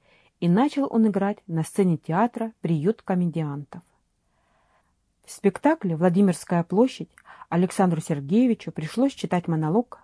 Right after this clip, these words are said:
«Короля Лира». и режиссера потрясла сила трагического таланта актера.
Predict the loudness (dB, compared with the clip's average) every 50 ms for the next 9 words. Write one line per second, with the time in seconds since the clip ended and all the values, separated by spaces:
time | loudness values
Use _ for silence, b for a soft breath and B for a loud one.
0 | _ -10 -6 -4 -4 -2 0 0 0 0 0 -2 -2 -6 -8 -12 -14 -18 _ _
1 | _ b b b b b b b b b 2 6 6 6 6 6 2 2 2 2
2 | 2 2 2 2 0 0 0 2 0 0 0 -2 -6 -6 -6 -6 -6 -10 _ _
3 | _ _ -20 -18 -10 -2 2 4 4 4 4 0 -2 -4 -4 -2 0 -2 -2 -4
4 | -6 -6 -6 -4 -4 -4 -4 -2 -2 0 0 0 -2 -2 -4 -8 -8 -8 -12 _
5 | -10 -10 -8 -8 -10 -12 -14